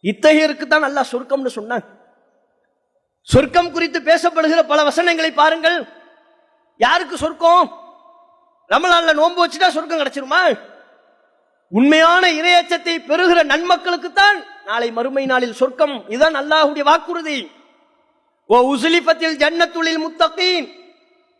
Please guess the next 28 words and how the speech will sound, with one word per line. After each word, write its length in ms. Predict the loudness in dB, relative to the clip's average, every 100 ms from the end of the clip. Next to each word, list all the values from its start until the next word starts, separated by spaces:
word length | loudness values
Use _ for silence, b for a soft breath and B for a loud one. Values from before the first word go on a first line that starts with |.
| _
இறைவனை 460 | 2 4 4 2 2
அஞ்சி 320 | 0 0 -2
நடப்பவர்களுக்கு 760 | 2 0 0 0 0 0 -6
சொர்க்கம் 540 | -8 0 0 2 0 2
அருகில் 460 | 2 4 4 2
கொண்டு 220 | -2 -4 0
வரப்படும். 540 | 2 2 -2 -4 -6 -4
அல்லாஹ்வுடைய 420 | 0 0 0 -2
வார்த்தையை 360 | -2 -4 -6
பாருங்க. 280 | -4 -4 -4 -10 _ _ _ _ _ _ _ _ _ -2
நீங்க 440 | 2 2 2 2
சொர்க்கத்தை 540 | 4 2 2 -2 0 0
நோக்கி 560 | -2 0 0 0 -4 -8
செல்ல 320 | 0 2 4
வேண்டும் 280 | 2 0 -4
என்கிற 240 | -4 0
அவசியம் 380 | 0 0 -6 -6
இல்லை. 360 | -2 -2 -2 -6 -20 _ _ _ _ _ _ _ _ _
நீங்கள் 260 | 0 2 2
சொர்க்கத்தை 520 | 2 0 0 0 0
நோக்கி 260 | 0 -2 -2
கஷ்டப்பட 500 | -2 0 -2 0 0
வேண்டும், 280 | 0 -2 -2
சிரமப்பட 520 | 0 2 0 0 0
வேண்டும் 260 | 0 -4
என்கிற 260 | -4 -2 -2
தேவையில்லை. 800 | 0 0 0 -2 -2 -2 -4 -12 -20 _ _ _ _
சொர்க்கம் 640 | 0 0 2 2 0 0